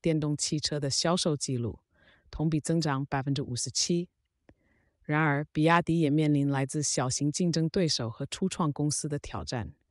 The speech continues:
特别是蔚来，其最近也报告了创纪录的销售数据，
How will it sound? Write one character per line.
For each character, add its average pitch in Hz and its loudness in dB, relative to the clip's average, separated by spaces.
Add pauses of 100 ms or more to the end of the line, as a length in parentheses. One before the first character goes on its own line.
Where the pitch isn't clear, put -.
(380)
特 175 0
别 143 2
是 147 0
蔚 156 6
来， 127 0 (320)
其 160 2
最 180 6
近 156 2
也 135 0
报 147 2
告 143 2
了 139 2
创 165 0
纪 175 0
录 185 4
的 139 0
销 156 2
售 160 0
数 147 -2
据， 123 -6